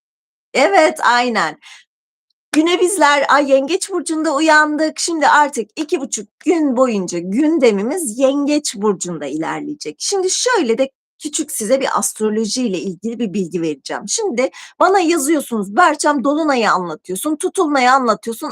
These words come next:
ardından günün özetini anlatıyorsun." Burada bizim kafamız karışıyor dediğiniz anda hemen ben devreye giriyorum, size anlatayım. Şimdi dolunaylar,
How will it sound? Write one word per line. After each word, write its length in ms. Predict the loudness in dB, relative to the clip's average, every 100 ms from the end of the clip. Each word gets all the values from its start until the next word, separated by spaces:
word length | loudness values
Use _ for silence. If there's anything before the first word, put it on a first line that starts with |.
| 4
ardından 560 | 4 4 -2 0 0 2
günün 300 | 0 0 -4 -2
özetini 640 | -2 -2 -4 -4 -2 0
anlatıyorsun." 800 | 2 2 2 -2 -6 -12 -10 -16 -18 -20 -20 _
Burada 300 | 2 2 2 -2
bizim 200 | -4 -4
kafamız 580 | -6 -4 -2 -2 -4
karışıyor 580 | -4 -4 -2 -6 -8 -4
dediğiniz 440 | -4 0 -2 0 2
anda 260 | 2 2
hemen 360 | 0 2 2 4
ben 200 | 2 2
devreye 360 | -2 -2 -4
giriyorum, 380 | -4 -6 -6 -6
size 240 | -6 0 2
anlatayım. 520 | 0 -2 -10 -18 -20 _ _ -20 _
Şimdi 460 | 2 4 4 2 -2 _ _ 0
dolunaylar, 1000 | 2 2 2 4 4 2 0 0 -4